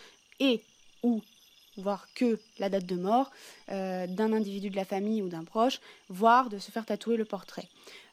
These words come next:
Donc vous voyez, il y a toujours, euh, on peut relier facilement le tatouage, euh, à la mort, que ce soit d'un point de vue anthropologique ou que ce soit d'un point de vue,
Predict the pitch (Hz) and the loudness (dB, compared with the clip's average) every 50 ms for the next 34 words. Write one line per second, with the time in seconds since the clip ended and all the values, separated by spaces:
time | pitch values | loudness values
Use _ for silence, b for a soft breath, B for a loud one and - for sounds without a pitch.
0 | B _ - 196 196 233 247 247 220 208 208 208 226 247 262 254 240 226 208 202 | B _ -10 -2 2 4 4 4 4 2 0 2 4 4 4 4 2 2 0 -2
1 | - - 208 220 240 254 240 214 208 208 - - - 202 196 190 190 190 190 202 | -4 -2 0 2 2 2 2 2 0 0 0 0 0 0 0 0 0 0 0 -2
2 | 196 - 240 247 240 208 220 214 208 233 247 - - 208 - - - 208 214 233 | -2 0 2 2 4 4 2 0 0 0 -2 -2 -2 -4 -4 -4 -2 0 0 2
3 | 247 240 226 208 - 208 196 - - 220 226 233 233 233 208 190 185 - 202 196 | 2 2 0 0 -2 -6 -6 -4 -2 0 2 2 2 2 0 -4 -6 -6 -4 -4
4 | 196 190 - 220 214 208 202 202 214 226 254 285 277 - - 214 196 - 208 - | -2 -2 0 0 0 0 0 2 2 2 2 2 0 -2 -8 -10 -8 -8 -10 -8
5 | - 214 214 196 180 180 185 - 202 208 196 220 - - 240 226 - - 220 - | -6 -6 -6 -4 -6 -6 -4 -2 -2 -2 -4 -6 -6 -4 -6 -4 -4 -6 -6 -6
6 | 208 190 196 202 196 240 277 277 - - - 226 226 214 - 196 - 196 - 233 | -4 -4 -4 -2 -2 -2 -2 -2 -4 -8 -6 -6 -6 -4 -6 -8 -10 -6 -2 -2
7 | 233 233 214 196 180 175 - 175 170 175 175 - 220 226 220 | -2 -2 -2 -4 -8 -8 -8 -8 -8 -8 -6 -4 -4 -4 -4